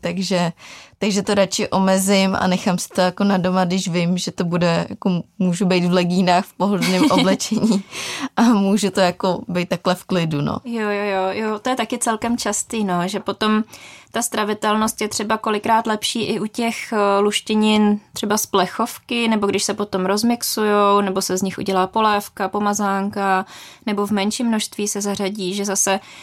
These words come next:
Speaker 2: spoustu lidí tohle odrazuje od jejich konzumace. Ale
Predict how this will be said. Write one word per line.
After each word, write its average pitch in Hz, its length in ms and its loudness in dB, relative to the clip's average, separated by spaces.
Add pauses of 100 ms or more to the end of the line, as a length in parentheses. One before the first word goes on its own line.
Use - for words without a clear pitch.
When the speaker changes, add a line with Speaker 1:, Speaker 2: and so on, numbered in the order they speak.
(140)
Speaker 2:
spoustu 220 360 -6
lidí 220 220 -4
tohle 226 280 0
odrazuje 196 580 0
od 170 100 -6
jejich 180 180 -6
konzumace. 185 720 -4 (400)
Ale 214 500 2